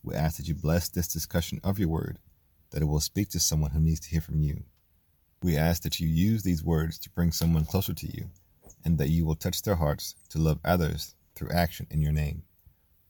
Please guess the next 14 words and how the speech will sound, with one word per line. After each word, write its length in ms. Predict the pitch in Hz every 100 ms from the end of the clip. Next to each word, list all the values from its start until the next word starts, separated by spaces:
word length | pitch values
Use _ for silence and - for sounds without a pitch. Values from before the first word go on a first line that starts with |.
| _ _
That 120 | -
each 180 | - 117
of 120 | 110
us 160 | 76 76
will 80 | 78
do 100 | 76
something 380 | - 95 - 82
to 140 | 76
show 180 | - 80
love 500 | 78 85 90 90 - _
to 100 | -
their 160 | 80 104
neighbor 420 | 82 73 - - - _ _ _ _
in 100 | -